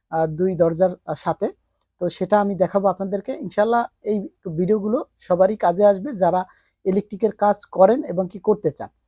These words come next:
তো অবশ্যই সম্পূর্ণ ভিডিওটা দেখবেন, দেখলে আপনারা বুঝতে পারবেন। কারণ আমি অনেক সহজভাবে আপনাদের বোঝাতে চাই, আর আমি বুঝাই, কারণ যাতে আপনাদের বুঝতে কোনো সমস্যা না হয়। আর যদি কোনো বুঝতে সমস্যা হয়, অবশ্যই কমেন্ট বক্সে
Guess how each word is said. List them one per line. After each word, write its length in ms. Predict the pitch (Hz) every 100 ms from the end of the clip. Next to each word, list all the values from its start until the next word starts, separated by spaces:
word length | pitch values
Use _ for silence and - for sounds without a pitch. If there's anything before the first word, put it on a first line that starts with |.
| _ _ _ _
তো 60 | 202
অবশ্যই 400 | 175 196 226 269
সম্পূর্ণ 360 | - 202 214 220
ভিডিওটা 340 | 180 196 208
দেখবেন, 360 | 165 147 127 - _ -
দেখলে 360 | 156 190 254 -
আপনারা 360 | - 185 196
বুঝতে 280 | 180 175 -
পারবেন। 280 | 160 139 139
কারণ 220 | 143 202 214
আমি 240 | 208 233
অনেক 260 | 196 254 -
সহজভাবে 560 | 185 196 220 208 214
আপনাদের 360 | 190 196 190 190
বোঝাতে 380 | 165 175 190 196
চাই, 240 | 190 262 - _ _ -
আর 160 | 156 - -
আমি 260 | 185 202
বুঝাই, 400 | 165 180 175 214 - _
কারণ 320 | 180 180 185
যাতে 420 | 160 185 190 254 - _ _
আপনাদের 380 | 180 - 190 190
বুঝতে 280 | 165 175 202
কোনো 160 | 208
সমস্যা 440 | 202 175 175 - 190
না 100 | 175
হয়। 180 | 180 349 _ _ _ -
আর 140 | 170
যদি 200 | 175 220
কোনো 200 | 240 254
বুঝতে 260 | 226 - 233
সমস্যা 400 | 214 226 - 247
হয়, 60 |
অবশ্যই 260 | 180 180 240
কমেন্ট 340 | 226 185 190
বক্সে 280 | 180 180 302